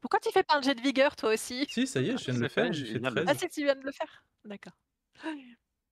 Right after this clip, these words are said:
Speaker 3: Aussi, heu, bon, tu, tu te sens, heu, pas forcément dans ton assiette, mais tu as pas de, de fièvre, heu, de, de tremblement, ce genre de choses.
Speaker 2: Mmh.
Speaker 3: Bon, tu pourrais, tu pourrais le mettre sur le, le compte de la fatigue, même si vous avez passé plutôt une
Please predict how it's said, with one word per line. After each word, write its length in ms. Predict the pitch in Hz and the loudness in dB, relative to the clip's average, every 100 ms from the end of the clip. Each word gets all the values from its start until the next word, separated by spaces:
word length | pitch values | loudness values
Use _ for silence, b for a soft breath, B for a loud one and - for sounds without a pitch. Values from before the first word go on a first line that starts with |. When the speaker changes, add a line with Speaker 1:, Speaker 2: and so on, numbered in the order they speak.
| _ | _
Speaker 3:
Aussi, 460 | 165 - - - 151 | 0 2 0 2 4
heu, 180 | 113 101 | 6 4
bon, 240 | 113 117 | 0 -4
tu, 360 | - 113 104 95 | -12 -14 -14 -14
tu 100 | - | -20
te 100 | _ | _
sens, 420 | - 120 120 104 92 | -4 -2 0 -2 -2
heu, 60 | |
pas 120 | 127 123 | -2 -2
forcément 420 | 123 - 123 120 | -4 -6 -6 -4
dans 100 | 110 | -4
ton 160 | - 104 | -4 -10
assiette, 340 | 101 156 - | -8 -8 -10
mais 120 | 90 85 | -12 -6
tu 80 | 90 | -6
as 40 | |
pas 300 | - 113 110 | 2 4 4
de, 240 | 90 85 82 | -2 -14 -20
de 60 | 85 | -16
fièvre, 680 | - - 101 110 113 - 82 | -12 -2 2 2 0 -4 -8
heu, 360 | 78 78 76 - | -6 -8 -14 -20
de, 100 | 156 85 | -20 -20
de 60 | |
tremblement, 640 | 82 - 92 87 90 98 104 | -20 -16 -14 -14 -12 -12 -12
ce 180 | - 90 | -16 -18
genre 160 | 87 | -18
de 80 | 85 | -18
choses. 340 | - 101 107 _ _ _ | -16 -14 -14 _ _ _
Speaker 2:
Mmh. 180 | 123 110 - _ _ _ _ _ _ | -12 -12 -14 _ _ _ _ _ _
Speaker 3:
Bon, 220 | 95 85 - _ _ _ | -8 -8 -12 _ _ _
tu 160 | - | -14
pourrais, 440 | - 113 104 120 113 | -10 0 6 6 6
tu 140 | - | 0
pourrais 220 | 98 104 104 | -6 0 0
le 80 | |
mettre 200 | 101 107 | 0 -4
sur 200 | - - | -4 -10
le, 180 | 95 90 | -6 -6
le 140 | 87 87 | -6 -10
compte 300 | - 104 101 | -14 -16 -6
de 60 | |
la 100 | 95 | -6
fatigue, 400 | 85 98 - - - | -4 -6 -8 -14 -14
même 120 | 90 - | -14 -12
si 160 | - | -14
vous 140 | - 87 | -12 -10
avez 100 | 82 | -8
passé 320 | 85 - 85 | -10 -12 -14
plutôt 260 | _ - | _ -20
une 140 | 87 | -18